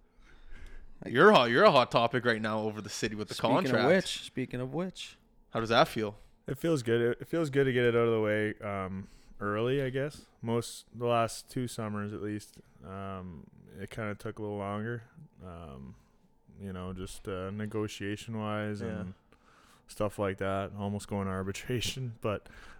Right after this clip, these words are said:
Speaker 3: um, no, it just feels good to kinda get that out of the way. Um, you know, I know I got a job next year, so,
Speaker 2: Yeah.
Speaker 3: um, just, you know,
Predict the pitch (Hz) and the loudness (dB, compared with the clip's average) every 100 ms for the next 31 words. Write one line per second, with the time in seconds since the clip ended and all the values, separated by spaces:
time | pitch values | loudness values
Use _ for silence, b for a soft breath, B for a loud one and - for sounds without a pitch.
0 | - 104 104 101 104 117 110 110 113 127 | -2 0 2 2 2 2 2 -2 -2 0
1 | 113 - 110 107 - 107 107 104 107 107 | 2 2 0 0 -2 -2 0 0 2 2
2 | 104 98 95 107 110 - 98 101 98 95 | 2 0 0 -2 -6 -10 -6 -4 -4 -4
3 | 95 - - _ 110 98 101 98 98 101 | -8 -12 -20 _ -6 -2 -2 0 -2 -2
4 | 101 104 101 104 107 104 - 107 117 - | -2 0 0 0 -2 -4 -2 -2 -2 -2
5 | 95 98 - 123 117 107 - - 95 90 | -2 -2 -8 -10 -8 -10 -12 -10 -6 -4
6 | 90 95 - - _ - 95 - - - | -4 -6 -10 -20 _ -8 -8 -10 -20 -8
7 | 107 98 | -4 -4